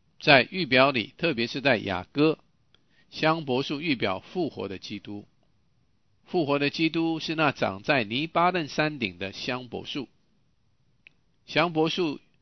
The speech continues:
表征钉十字架的基督。钉十字架的基督能够抵挡死水。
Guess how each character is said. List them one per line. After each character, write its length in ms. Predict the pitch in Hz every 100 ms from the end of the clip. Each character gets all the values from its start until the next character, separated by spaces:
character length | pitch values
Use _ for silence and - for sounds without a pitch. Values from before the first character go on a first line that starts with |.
| _ _
表 200 | - 117
征 280 | 117 139 151 - _ _
钉 260 | 180 170 127
十 160 | -
字 120 | 123 139
架 160 | 127
的 120 | 101
基 180 | 101 123
督。 260 | 113 135 139 _ _ _ _ _ _ _ _ _ _ _ _ _ _ _ _ _
钉 260 | 180 170 151
十 160 | 156
字 120 | 160 180
架 160 | 175
的 120 | 165
基 160 | 160 175
督 280 | 175 185 170
能 160 | 151
够 140 | 175 165
抵 260 | - 165
挡 260 | 202 127 104
死 280 | - - 147
水。 320 | - 87